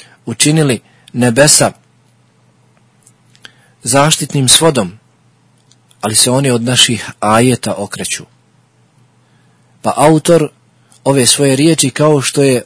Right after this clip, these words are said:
od samog početka nastojao da sve svoje riječi dokaže riječima Allaha subhanahu wa ta'ala, da za sve ono što kaže dođe s dokazom iz Allahove subhanahu wa ta'ala knjige ili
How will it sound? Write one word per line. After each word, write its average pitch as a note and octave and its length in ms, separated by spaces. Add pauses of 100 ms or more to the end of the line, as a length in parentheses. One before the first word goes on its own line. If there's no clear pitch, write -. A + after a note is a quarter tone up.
od B2+ 140
samog F3 500
početka B2 560
nastojao A#2+ 680 (440)
da C3+ 100
sve G#3+ 180
svoje D#3+ 320
riječi C3+ 360
dokaže A#2+ 680 (100)
riječima C3+ 520
Allaha A#2 360
subhanahu G2+ 520
wa - 140
ta'ala, F#2+ 160
da A2+ 160
za B2 160
sve G3 180
ono F#3 220
što B2+ 180
kaže D#3+ 480 (460)
dođe D3+ 440
s A#2 60
dokazom C#3+ 560 (380)
iz E3+ 180
Allahove C#3+ 380
subhanahu B2+ 400
wa A2+ 140
ta'ala A2+ 140
knjige E3 400 (420)
ili E3 280